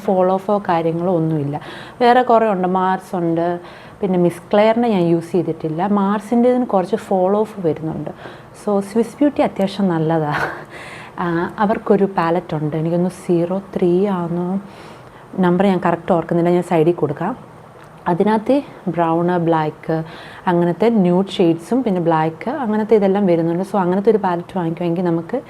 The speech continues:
യൂസ് കാണും. അപ്പോൾ ഒന്നെങ്കിൽ നിങ്ങൾക്ക് ഐബ്രോ പെൻസിൽ പ്ലസ് ഒരു ഐ ഷാഡോ പാലറ്റ് അങ്ങനെ വാങ്ങിക്കാം, അതല്ലെങ്കിൽ നമുക്കിങ്ങനെ വേണേലും യൂസ്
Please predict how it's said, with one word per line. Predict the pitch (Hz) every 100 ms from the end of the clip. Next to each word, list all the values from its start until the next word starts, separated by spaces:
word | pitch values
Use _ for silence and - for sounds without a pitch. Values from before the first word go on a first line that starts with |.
| - - - - - - - -
യൂസ് | 277 277 226 170
കാണും. | 151 151 - - - - - - 208
അപ്പോൾ | 262 -
ഒന്നെങ്കിൽ | 220 240 285 339
നിങ്ങൾക്ക് | 247 226 - 349 339 202
ഐബ്രോ | 196 196 233 240 -
പെൻസിൽ | 190 190 - 302 320
പ്ലസ് | 214 233 - - - - - -
ഒരു | 226 226 -
ഐ | 214
ഷാഡോ | 214 196 196
പാലറ്റ് | 190 185 185
അങ്ങനെ | 175 175 185
വാങ്ങിക്കാം, | 165 160 185 240
അതല്ലെങ്കിൽ | 226 233 226 233 285 277
നമുക്കിങ്ങനെ | 220 220 214 214 214
വേണേലും | 190 185 196 311 - - - - -
യൂസ് | 269 262